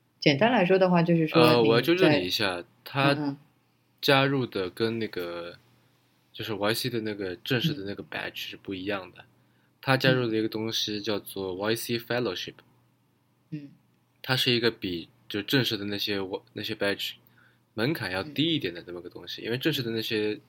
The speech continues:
Speaker 2: 它是要，呃，要求创始团队要跑到那个硅谷去的。
Speaker 1: 嗯，嗯。
Speaker 2: 然后就不能说硅谷吧，就是反，反正跑到 Bay Area 去。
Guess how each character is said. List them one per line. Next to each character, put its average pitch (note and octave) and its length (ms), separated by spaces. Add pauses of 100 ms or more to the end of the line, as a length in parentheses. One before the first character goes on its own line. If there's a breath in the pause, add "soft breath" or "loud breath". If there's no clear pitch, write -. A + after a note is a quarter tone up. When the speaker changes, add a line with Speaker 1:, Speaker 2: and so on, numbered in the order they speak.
(100)
Speaker 2:
它 A2 160
是 A2 140
要， G2 220 (340)
呃， G#2+ 180
要 A2+ 120
求 G2 400 (440 loud breath)
创 C3 180
始 D#3 80
团 F#2+ 180
队 G2+ 200
要 G2 160
跑 E2+ 260
到 F#2+ 380
那 F2 160
个 - 320 (340)
硅 C#3 140
谷 F2 160
去 G#2 240
的。 E2 180 (320)
Speaker 1:
嗯， D3 280
嗯。 D3+ 200 (1200)
Speaker 2:
然 G2 160
后 F#2 340 (540)
就 F#2+ 260 (600)
不 C#3+ 80
能 D3+ 80
说 D#3+ 80
硅 D#3+ 120
谷 - 100
吧， F2+ 120
就 F#2+ 80
是 G#2 60
反， G2 180
反 A2 140
正 A#2 80
跑 G2 160
到 G2 140
Bay G#2+ 260
Area A#2 320
去。 - 280